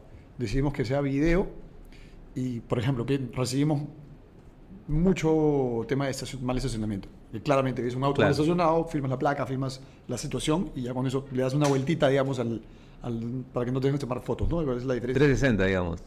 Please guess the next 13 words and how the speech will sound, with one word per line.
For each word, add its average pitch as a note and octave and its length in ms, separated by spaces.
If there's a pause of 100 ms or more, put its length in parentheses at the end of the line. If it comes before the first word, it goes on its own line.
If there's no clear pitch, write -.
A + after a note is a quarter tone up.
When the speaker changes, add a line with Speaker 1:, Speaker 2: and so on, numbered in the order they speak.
(320)
Speaker 1:
Casi - 260
que F#3+ 80
un F#3 60
trescientos E3+ 160
sesenta, A#2+ 160
no D3+ 100
es F3 60
necesario E3 220
un D#3 60
trescientos D3 380
sesenta, D3 80 (520)
pero A#2+ 540
sí, D3+ 320